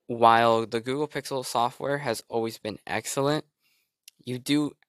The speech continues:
have quite a bit more features on One U I, and that is just something par for the course. You know, Samsung's always gonna be adding things outside of Google,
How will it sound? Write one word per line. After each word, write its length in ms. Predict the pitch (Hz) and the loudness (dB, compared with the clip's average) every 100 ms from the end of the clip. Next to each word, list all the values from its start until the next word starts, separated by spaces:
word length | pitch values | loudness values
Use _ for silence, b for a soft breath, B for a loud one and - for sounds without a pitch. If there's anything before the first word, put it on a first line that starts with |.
| _ - | _ -18
have 440 | 131 131 131 - - | -2 0 0 -4 -20
quite 240 | - 127 123 | -6 -4 -4
a 40 | |
bit 200 | - - - | -6 -12 -12
more 200 | - 113 | -12 -12
features 580 | - 127 120 - 113 107 | -6 -4 -2 -2 0 0
on 240 | 107 107 | -2 -4
One 160 | 104 101 | -4 -6
U 140 | 98 | -4
I, 180 | 90 - _ b b b b b | -6 -8 _ b b b b b
and 160 | 120 | 0
that 140 | 117 - _ - | 0 0 _ -10
is 280 | 120 107 - - - | -8 -6 -8 -10 -6
just 200 | 107 - | -6 -4
something 300 | 101 101 95 | -6 -6 -6
par 240 | - 107 | 2 2
for 140 | 101 101 | 2 -4
the 100 | 98 | -6
course. 320 | - 104 110 | -2 -2 -2
You 60 | |
know, 60 | 98 | -8
Samsung's 460 | - 104 98 98 - | -6 -6 -8 -12 -12
always 200 | 95 95 | -12 -10
gonna 120 | 95 | -12
be 140 | - | -10
adding 340 | - 110 113 110 | 0 0 2 -2
things 280 | 110 107 - | -6 -6 -10
outside 480 | 95 - - 131 151 | -12 -10 -6 -4 -4
of 100 | 127 | -4
Google, 460 | 113 107 107 110 | -4 -2 -2 -4